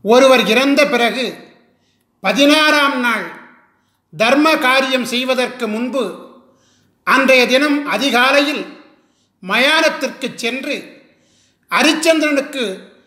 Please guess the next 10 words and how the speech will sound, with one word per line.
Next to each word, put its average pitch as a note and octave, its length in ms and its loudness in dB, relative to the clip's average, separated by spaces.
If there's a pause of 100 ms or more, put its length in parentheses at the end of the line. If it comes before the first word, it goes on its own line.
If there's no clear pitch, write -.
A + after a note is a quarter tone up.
(240)
பரிபூர்ண D4 640 0
அபிஷேகம் C#4 680 0
செய்து, A#3 640 -6 (500)
பிறகு A#3+ 580 0 (400)
ஹரிச்சந்திரன் D4+ 680 2
ஆலயத்திற்கு C#4 760 0
எதிரே B3+ 680 -4 (400)
பாடப்பட C4+ 580 2
வேண்டிய G#3+ 640 -4 (460)
அகவற்பா. A3 760 -2